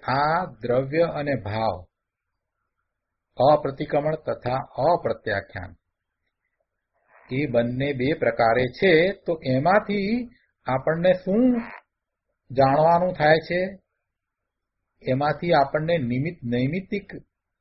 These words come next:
ભાવ જણાય છે. કેવી રીતે નિમિત્ત નૈમિતિક ભાવ જણાય છે?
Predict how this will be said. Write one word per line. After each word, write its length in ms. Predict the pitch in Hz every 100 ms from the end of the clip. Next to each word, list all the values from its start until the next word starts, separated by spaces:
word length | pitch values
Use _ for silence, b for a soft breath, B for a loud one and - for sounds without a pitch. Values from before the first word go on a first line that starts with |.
| _ _ _ _ _ 110 -
ભાવ 340 | 104 131 156
જણાય 440 | 156 113 110 107 92
છે. 200 | - - - _ _ _ _ _ _ _ _ _ _ _ _ _ _ _ -
કેવી 220 | 131 160
રીતે 260 | 175 190
નિમિત્ત 320 | 196 190 190 185
નૈમિતિક 380 | 185 185 185 160
ભાવ 260 | 160 165
જણાય 320 | 165 165 165
છે? 220 | 165 170